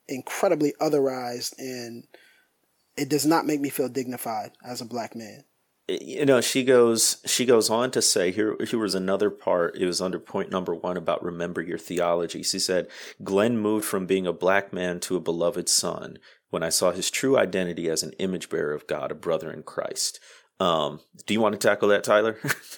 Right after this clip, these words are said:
Speaker 1: Uh, okay, so, <laughs> so yeah, so I, I would say that, um, w-, when we're talking about moving from something to something,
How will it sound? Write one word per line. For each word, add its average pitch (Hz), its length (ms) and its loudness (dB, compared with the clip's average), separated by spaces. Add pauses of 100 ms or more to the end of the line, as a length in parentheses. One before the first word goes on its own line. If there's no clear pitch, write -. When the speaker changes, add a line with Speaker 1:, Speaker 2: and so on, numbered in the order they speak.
(420)
Speaker 1:
Uh, 180 240 8
okay, 196 280 6
so, 175 340 8 (340)
<laughs> - 680 0
so - 180 6
yeah, 151 300 6
so 165 320 8
I, 156 160 4
I 180 100 8
would 190 180 8
say 160 380 8
that, 135 640 -2
um, 131 460 -6 (100)
w-, 143 220 -8
when 143 180 -2
we're 139 100 2
talking 175 360 4
about 143 200 2
moving 147 500 4
from 135 440 0
something 131 520 -2
to 151 180 0
something, 175 440 -2